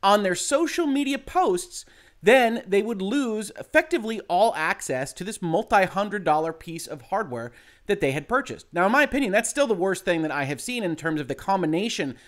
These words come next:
of social media and big tech giant and the hardware that they produce. But today, we're gonna be talking about a very similar concept, the problems that arise from the marriage of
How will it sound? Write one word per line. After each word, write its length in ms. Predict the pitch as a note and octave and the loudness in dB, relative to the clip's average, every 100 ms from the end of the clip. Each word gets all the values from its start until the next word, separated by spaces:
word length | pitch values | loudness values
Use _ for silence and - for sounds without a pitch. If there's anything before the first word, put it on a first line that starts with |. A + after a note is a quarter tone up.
| - | -8
of 160 | - F#3+ | 0 0
social 440 | - G3 F#3+ G3 | 2 0 0 0
media 480 | D#3+ F3 G#3+ G#3 F#3+ E3 | 2 2 2 4 4 2
and 160 | D3 | 2
big 200 | F#3+ F3 | 2 2
tech 240 | E3+ F3 - | -2 -4 -4
giant 400 | E3 E3+ D#3 D3 | -6 -4 -6 -4
and 240 | E3 E3+ | -4 -2
the 60 | D3+ | -4
hardware 540 | - E3+ E3 C#3 C#3+ | -2 -4 -2 -4 -6
that 160 | C3+ C3+ | -6 -6
they 140 | C3 | -8
produce. 520 | - B2+ B3+ A#3+ - - - _ _ - | -6 -8 -6 -6 -8 -14 -20 _ _ 0
But 160 | G#3 | 0
today, 480 | G3+ G#3+ F3 C#4 F4 | 0 -4 2 4 4
we're 120 | B3+ | 0
gonna 140 | B3+ B3+ | -2 -2
be 80 | C4 | -4
talking 460 | - F#3 F#3 G3 - | 0 0 2 -4 -6
about 400 | D3 D#3+ D3 - | -2 -2 -2 -2
a 120 | F3+ | -4
very 720 | C#3 G#2+ - G3 G3 G#3 G#3+ - _ | -4 -2 6 8 8 0 -4 -12 _
similar 640 | - - - F#3+ F3 E3 D#3+ | -12 -6 0 2 2 2 0
concept, 720 | D#3+ F#3 F#3 F3+ - G2+ - - _ | -2 -4 -2 -2 -6 -8 -10 -20 _
the 100 | - | -2
problems 760 | D#3+ - F3+ F#3+ A3 B3+ B3+ G3 | -2 0 2 4 4 2 -2 -2
that 360 | D3 D#3 E3 - | 2 2 2 -2
arise 760 | E3 D3 C#3 F#3+ G3+ A2+ A2+ A2+ | -4 -2 2 6 6 2 -6 -6
from 300 | - E3 D#3+ | -2 0 0
the 40 | |
marriage 680 | D#3 E3+ D4 B3+ C#3 C3+ C#3 - | 0 2 2 4 2 -2 -6 -2
of 300 | D#3 D#3 | 2 2